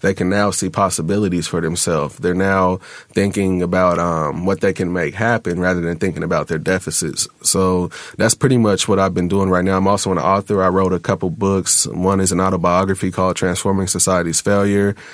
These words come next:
The other is a children's book called In Search of Role Models, which I've done, like, elementary school assemblies around that.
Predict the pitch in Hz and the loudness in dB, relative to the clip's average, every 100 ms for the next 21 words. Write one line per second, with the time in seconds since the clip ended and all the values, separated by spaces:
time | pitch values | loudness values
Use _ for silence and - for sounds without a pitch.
0 | - - 90 85 98 92 87 82 - 101 | -20 -8 -2 2 4 2 2 0 2 2
1 | 95 95 101 92 95 87 85 - 92 - | 2 0 -2 -2 0 0 0 2 2 0
2 | 82 92 104 104 101 101 98 90 87 82 | 0 2 2 2 2 2 2 0 -2 0
3 | 87 85 92 90 85 76 92 90 98 92 | 0 0 0 0 0 -2 0 0 0 -2
4 | 92 - 95 92 98 95 95 87 80 80 | -2 -2 -2 0 0 0 0 -2 -2 -2
5 | 80 92 101 101 98 | 0 0 2 2 0